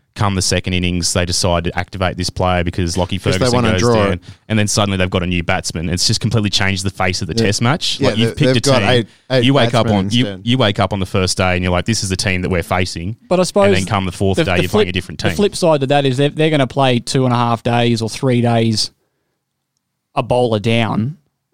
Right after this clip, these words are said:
Speaker 3: then Australia's got the advantage that they've, they're a bowler down. So they've got an extra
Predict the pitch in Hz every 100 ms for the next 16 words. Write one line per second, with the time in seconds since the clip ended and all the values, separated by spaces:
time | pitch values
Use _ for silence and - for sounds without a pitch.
0 | - 123 113 143 127 120 135 123 117 110
1 | 117 117 123 120 117 107 - - - 123
2 | 110 113 113 107 113 117 110 - 131 139
3 | 160 143 127 - - 120